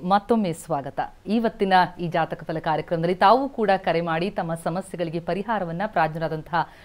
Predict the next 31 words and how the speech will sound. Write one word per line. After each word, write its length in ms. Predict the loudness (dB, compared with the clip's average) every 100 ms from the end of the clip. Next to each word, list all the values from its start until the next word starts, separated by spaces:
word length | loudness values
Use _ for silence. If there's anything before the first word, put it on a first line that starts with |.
| 0
ಶ್ರೀಕಂಠ 360 | 0 2 -2 -2 2
ಶಾಸ್ತ್ರಿಗಳಿಂದ 480 | 0 0 -6 -4
ಪಡೆದುಕೊಳ್ಳೋದಕ್ಕೆ 640 | -2 -4 -4 -8 -12 -8 -6
ಅವಕಾಶ 440 | -6 -6 -6 -6
ಇದೆ. 300 | -6 -6 -6 -10 -20 -2
ಶಾಸ್ತ್ರಿಗಳೇ, 420 | 0 0 2 2
ತಾವು 220 | 4 4 2
ವಿವರಿಸ್ತಾ 480 | 2 2 2 2
ಇದ್ರಿ 260 | 2 2 -2
ಇವತ್ತಿನ 420 | 2 2 2 0
ದಿನದ 220 | 0 0
ವಿಶೇಷತೆಯನ್ನ, 800 | -2 -4 -4 -4 -2 -4 -4 -2 -2 -4
ಜೊತೆಗೆ 400 | -6 -2 -2 -2 -6 -6
ಸಾಕಷ್ಟು 400 | -6 -6 -6 -4
ಜನರ 200 | -2 -2
ಸಮಸ್ಯೆಗಳಿಗೆ 600 | -2 -4 -6 -4 -2 0
ಕೂಡ 140 | 0 -2
ಪರಿಹಾರವನ್ನ 600 | -2 -4 -4 -4 -4 -8
ಕೊಡ್ತಾ 300 | -10 -8 -6
ಇದ್ರಿ. 240 | -6 -10 -14 -20 -10 2
ಈ 160 | 4
ದಿನದ 240 | 4 6 8 8 6 -4 4
ರಾಶಿ 400 | 10 12 10 4
ಫಲವನ್ನ 300 | 6 6 6
ನಾವು 160 | 4
ತಾವು 220 | 4 4 4
ತಿಳಿಸ್ಕೊಡೋದಾದ್ರೆ, 720 | -2 -2 -2 -2 0 -2 -2 -4
ಮೊದಲ 220 | -2 -2 2
ಆರು 380 | 4 4 4 -2 -8 -6
ರಾಶಿಗಳ 460 | 2 2 2 -4 -4
ಫಲ. 280 | -4 -6 -8